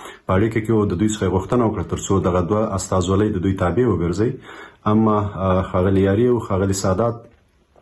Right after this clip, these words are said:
نه غوښتل چې د مرکز سره خپلې اړیکې، اه، په دې شکل باندې وساتي. نو هماغه و چې له خپلو دندو لاس په سر شو او ویې نه غوښتل چې کار ته دوام ورکړي. اه، تر څنګ یوه موضوع مهمه ده چې اوس به د دې استازوالیو سرنوشت څنګه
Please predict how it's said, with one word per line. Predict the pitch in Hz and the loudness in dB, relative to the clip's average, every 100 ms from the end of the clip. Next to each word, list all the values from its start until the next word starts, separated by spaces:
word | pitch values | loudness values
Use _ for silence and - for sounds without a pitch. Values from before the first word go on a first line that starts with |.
| _ - | _ -2
نه | 101 107 | 2 2
غوښتل | 101 98 101 | 2 0 -2
چې | 92 | 0
د | 87 | 0
مرکز | 85 82 92 | 0 0 -2
سره | 95 | -2
خپلې | 85 - 90 | -4 0 0
اړیکې، | 87 87 87 80 - | 0 0 0 -2 -4
اه، | - 113 - | -2 0 -2
په | - | -2
دې | 82 | -2
شکل | 80 82 82 | -2 -2 0
باندې | 82 85 | 2 2
وساتي. | 101 98 95 110 107 - - - - | 0 -2 -2 -2 -4 -8 -20 -12 -2
نو | 95 92 | 2 2
هماغه | 92 95 101 104 | 2 2 2 2
و | 101 | 0
چې | 92 | 0
له | 92 87 | -2 -2
خپلو | - 92 85 | -2 -2 0
دندو | 92 90 | 0 0
لاس | 87 - | 0 -2
په | - | -4
سر | - 113 | -2 -2
شو | - 110 | -2 -4
او | - 95 92 | 0 2 2
ویې | 92 | 2
نه | 95 | 0
غوښتل | 90 - 95 | -2 -4 -4
چې | - 107 107 - - - - | -2 -2 -4 -8 -20 -20 -8
کار | - 107 | -4 -2
ته | 95 | -2
دوام | 85 85 87 80 | 0 2 2 2
ورکړي. | 73 - - _ _ _ - - - - | 0 -4 -14 _ _ _ -20 -20 -20 -6
اه، | 120 120 | -2 0
تر | 123 147 | 0 -2
څنګ | - 170 160 | 0 2 2
یوه | 151 143 | 2 2
موضوع | 139 120 123 120 | 2 2 2 0
مهمه | 110 101 120 | 2 2 2
ده | 110 | 0
چې | 110 113 | 0 0
اوس | 127 110 | 0 0
به | |
د | 98 98 | 0 2
دې | |
استازوالیو | 104 - 95 87 92 101 | 0 0 -2 0 2 2
سرنوشت | 98 95 90 104 107 - 135 | 2 0 2 2 0 -2 0
څنګه | 127 | 2